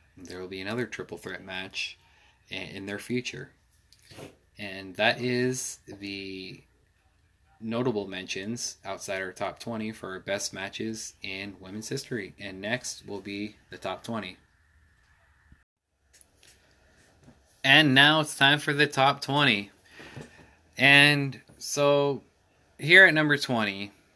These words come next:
we might have cheated a little bit. I wanted to put this one in the middle of my notables in my list,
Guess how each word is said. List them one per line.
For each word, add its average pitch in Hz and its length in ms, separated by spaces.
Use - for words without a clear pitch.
we 120 100
might 117 220
have 113 100
cheated 101 360
a 90 80
little 87 240
bit. 76 280
I 113 100
wanted 135 320
to 139 60
put 160 220
this 151 180
one 131 140
in 120 60
the 113 80
middle 113 280
of 107 80
my 104 120
notables 107 520
in 101 100
my 95 100
list, 101 560